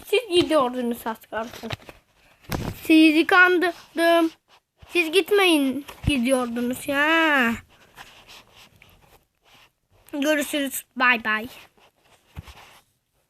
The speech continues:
Nereye gidiyorsun? Niye çıkıyorsun?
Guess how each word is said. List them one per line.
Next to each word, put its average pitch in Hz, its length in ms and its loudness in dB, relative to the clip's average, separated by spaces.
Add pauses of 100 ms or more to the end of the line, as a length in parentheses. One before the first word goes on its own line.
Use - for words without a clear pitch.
(2750)
Nereye 539 420 6
gidiyorsun? 269 480 0
Niye 539 260 6
çıkıyorsun? 349 500 0